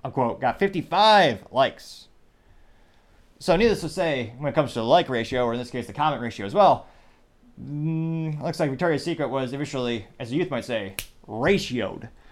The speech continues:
Let me know in the comments, would you ever buy Victoria's Secret again? Do you think, very similar to Bud Light, will there be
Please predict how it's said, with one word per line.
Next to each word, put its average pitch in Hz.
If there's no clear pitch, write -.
Let 160
me 214
know 214
in 202
the 196
comments, 208
would 135
you 165
ever 151
buy 156
Victoria's 156
Secret 160
again? 131
Do 135
you 143
think, 151
very 151
similar 147
to 107
Bud 131
Light, 160
will 131
there 143
be 143